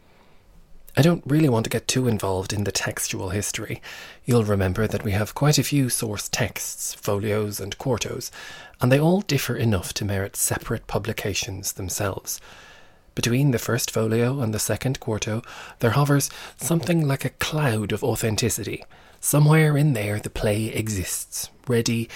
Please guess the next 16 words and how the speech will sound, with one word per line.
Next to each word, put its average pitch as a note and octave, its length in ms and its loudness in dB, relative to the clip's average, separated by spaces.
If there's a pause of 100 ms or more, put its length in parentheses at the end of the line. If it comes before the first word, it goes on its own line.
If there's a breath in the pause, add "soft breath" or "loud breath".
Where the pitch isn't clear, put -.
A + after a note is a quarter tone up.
(200 loud breath)
in G#2 120 2
its - 320 -4
huge C#3 400 2
entirety A2 800 -2 (320 loud breath)
for G#2+ 240 0
interpreters A#2 680 2
to A2+ 100 -4
come D3+ 260 2
in A#2 180 2 (360 loud breath)
and G#2 160 0
make A2 340 -2
what - 160 -6
they A2 140 -2
will F#2+ 280 -4
from F#2 280 -4
it. - 180 -10